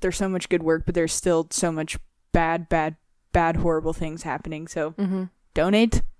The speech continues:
Speaker 1: Ten
Speaker 2: Keep
Speaker 1: yo-
Speaker 2: your eyes open.
Speaker 1: Keep your eyes open. Donate. We'll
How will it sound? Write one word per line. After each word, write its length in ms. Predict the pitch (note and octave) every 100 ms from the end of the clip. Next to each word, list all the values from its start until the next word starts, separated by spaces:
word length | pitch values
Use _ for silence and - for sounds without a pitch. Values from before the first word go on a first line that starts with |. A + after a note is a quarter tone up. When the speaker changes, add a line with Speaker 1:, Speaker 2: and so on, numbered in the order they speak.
| _ _ _ _
Speaker 1:
Ten 120 | - F#3+
Speaker 2:
Keep 80 | A3
Speaker 1:
yo- 80 | A3+
Speaker 2:
your 200 | A3 -
eyes 400 | F3+ F#3 F#3 F3+
open. 480 | D3 C#3 C3+ C#3+ D3 - _ _ _ - -
Speaker 1:
Keep 160 | B3 B3
your 120 | C4+
eyes 140 | A#3
open. 400 | A3 G#3+ G#3 G3+ -
Donate. 400 | F#3+ F#3+ F#3+ F#3
We'll 640 | E3 F#3 F#3+ F#3 F#3 F3+